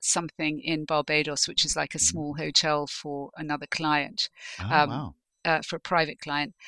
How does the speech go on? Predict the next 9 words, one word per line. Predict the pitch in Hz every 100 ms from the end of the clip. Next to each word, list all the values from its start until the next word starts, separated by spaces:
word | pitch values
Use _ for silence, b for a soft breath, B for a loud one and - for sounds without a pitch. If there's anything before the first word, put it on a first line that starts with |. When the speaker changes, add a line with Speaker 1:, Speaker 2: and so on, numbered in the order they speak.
| B B -
Speaker 1:
And, | 190 180 175 175 - - -
um, | 196 180 170 185 - _ -
then | 208 196
we've | 180 180
got | 180 175
G | - 190
P | - 165
and | 160
J | 156 143 143 143